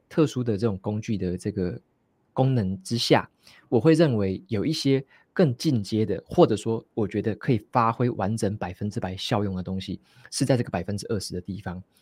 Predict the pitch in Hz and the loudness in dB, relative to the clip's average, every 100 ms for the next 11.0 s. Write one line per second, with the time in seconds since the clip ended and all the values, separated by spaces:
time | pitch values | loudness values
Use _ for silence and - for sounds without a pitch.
0 | _ _ - 180 175 156 120 - - 143 | _ _ 6 6 6 2 0 -2 0 2
1 | 110 117 170 127 95 90 117 143 127 101 | 0 2 2 2 -2 -4 2 2 2 -2
2 | 95 - 101 - 110 92 - - _ _ | -6 -6 -6 -2 -4 -4 -10 -14 _ _
3 | _ 117 175 151 110 101 - - 123 - | _ 4 6 6 4 0 -4 -4 -6 0
4 | 123 131 - 87 90 - - - 110 120 | 0 0 -4 -6 -6 -18 -6 -2 0 0
5 | - 123 107 101 101 98 98 _ _ - | 4 4 6 0 0 -4 -6 _ _ 0
6 | 95 113 147 101 - 107 104 139 104 - | 2 2 0 -2 -4 -6 -2 -2 -2 -2
7 | 113 117 113 98 120 - 117 - 107 90 | -2 0 -2 0 -6 -4 -4 0 0 -2
8 | - _ - 120 107 117 127 117 98 90 | -14 _ -8 -6 -6 -4 0 2 0 -2
9 | 95 98 _ - _ 117 107 - 101 104 | -8 -12 _ -20 _ -2 -2 0 -4 -2
10 | - 117 120 - 120 - - 139 113 - | 0 2 2 0 -6 -6 -4 0 0 -2